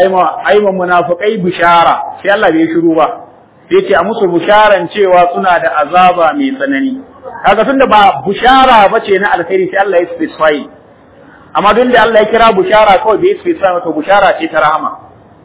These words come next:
To Allah ya ce su waɗannan waliyan, "Lahumul bushra fil hayati dunya wa fil akhirah." To wannan waliyan Allah kenan. Mala ya ce, "Wa zakara awliya ash-shaytan fa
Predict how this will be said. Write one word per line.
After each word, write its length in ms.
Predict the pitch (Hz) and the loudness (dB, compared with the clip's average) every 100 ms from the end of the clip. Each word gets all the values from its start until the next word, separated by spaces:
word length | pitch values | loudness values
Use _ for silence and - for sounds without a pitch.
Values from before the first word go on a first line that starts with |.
| - | -6
To 60 | 180 | 0
Allah 240 | 202 196 | 2 2
ya 80 | - | 0
ce 100 | 196 185 | -2 -4
su 60 | 233 | -4
waɗannan 480 | 247 262 202 214 196 | -2 -2 -2 -2 0
waliyan, 420 | 175 170 190 - - - - - - | 0 2 0 0 -8 -20 -20 -20 -12
"Lahumul 600 | 143 202 202 180 170 165 | -2 0 0 0 0 -2
bushra 440 | 170 - 190 170 160 | -4 -4 0 0 0
fil 140 | 160 156 165 | -4 -6 -2
hayati 440 | 165 196 196 180 220 | 2 2 0 -6 -4
dunya 280 | 240 220 | -4 0
wa 120 | 180 156 | 0 0
fil 140 | - 139 | -2 -4
akhirah." 420 | 143 - 117 - - - - - - - - - - - - - 156 | -4 -4 -10 -10 -20 -20 -20 -20 -20 -20 -20 -20 -20 -20 -20 -14 0
To 60 | |
wannan 300 | 190 285 277 | 2 4 2
waliyan 360 | 196 185 185 190 | 2 2 2 2
Allah 280 | 190 190 180 | 0 0 0
kenan. 240 | - - - - - - - - - | -2 -10 -10 -20 -20 -20 -20 -20 -14
Mala 220 | 143 208 220 | 0 2 2
ya 100 | 202 | 2
ce, 60 | |
"Wa 180 | 196 185 | 2 2
zakara 380 | 202 254 233 202 190 | 2 0 2 2 2
awliya 400 | 196 185 190 226 226 | 2 2 2 2 2
ash-shaytan 720 | 208 - 180 180 196 170 139 | -2 -6 -4 0 0 0 -4
fa 100 | 165 | -6